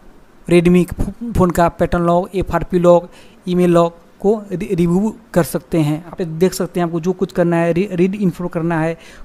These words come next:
format करना है, एफ़आरपी remove करना है,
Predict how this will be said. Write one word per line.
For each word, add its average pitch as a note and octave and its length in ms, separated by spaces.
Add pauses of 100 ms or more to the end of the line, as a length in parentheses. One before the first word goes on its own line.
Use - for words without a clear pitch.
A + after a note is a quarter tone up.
(100)
format F#3 280
करना E3 320
है, D#3+ 220 (260)
एफ़आरपी F#3+ 640
remove F#3 380
करना E3+ 360
है, D#3+ 160